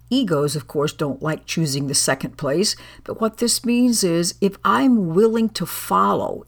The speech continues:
in the way of love, in other words, if I'm willing to be the follower instead of the leader, I become the leader. <laughs> In other words,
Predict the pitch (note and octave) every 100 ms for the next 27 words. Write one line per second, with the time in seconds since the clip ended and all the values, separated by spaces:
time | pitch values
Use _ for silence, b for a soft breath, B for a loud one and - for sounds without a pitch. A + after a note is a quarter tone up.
0 | - F#3 F#3 F3 D#3 D#3+ D#3 D#3 E3 E3
1 | C4+ G#3+ G#2+ C#3+ D#3 D3+ D#3 D#3+ D#3 D#3
2 | E3+ F#3 F3 F#3+ F3 - F#3 D#3+ - -
3 | F3 F#3+ E3 D#3 D#3 - F#3 D#3+ C#3+ C#3+
4 | E3 G#3 D#3+ E3+ E3+ B B B B F#3+
5 | F#3+ F#3+ - F3+ E3 D3+ D#3 D3 D3+ C#3
6 | C#3 - - - - G#3 - F#3+ - F3+
7 | E3+ E3 D#3